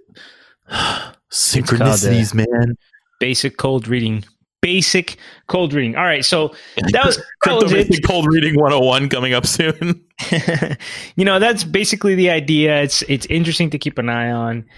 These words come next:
Speaker 2: I don't know. <laughs> We've been on these cycles, man. And I, one of the things that I, I know we've talked about this before, Brent, but one of the things that I'm really interested in is how the different cycles will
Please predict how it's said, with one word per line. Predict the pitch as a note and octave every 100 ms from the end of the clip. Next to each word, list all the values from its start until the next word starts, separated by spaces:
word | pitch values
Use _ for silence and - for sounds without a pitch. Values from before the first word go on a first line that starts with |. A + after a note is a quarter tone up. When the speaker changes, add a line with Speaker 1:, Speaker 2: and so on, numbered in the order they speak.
| -
Speaker 2:
I | C3
don't | F#3+
know. | A#3+ B2
<laughs> | C3
We've | D#3+
been | D3 F3+
on | F#3+ F#3+
these | F#3+
cycles, | - F#3+ F#3+ D3
man. | C#3+ C#3+ C#3 B2+ - - D3 -
And | C#3 C3 C3 - _ _
I, | D3 -
one | D#3+ F#3 G#3
of |
the | F#3+
things | G3+ F#3
that | F3
I, | D#3+ D3 D3 D3
I |
know | D#3
we've | E3 -
talked | D#3+
about | E3 E3+
this | E3+
before, | F3+ - F3
Brent, | E3 E3
but | B2+
one | C3
of | D#3
the | E3
things | E3+
that | D3+
I'm | C#3+ C3
really | C#3 C#3+ C#3
interested | C#3 C#3+ C#3 - B2+
in | B2 A#2 A#2 A#2 - _ -
is | B2+ B2 A#2+ - -
how | - - C#3+
the | D3
different | C3 C#3+ D3+ C3
cycles | C#3 C3+ D3 C3 - - -
will | A#2+ B2+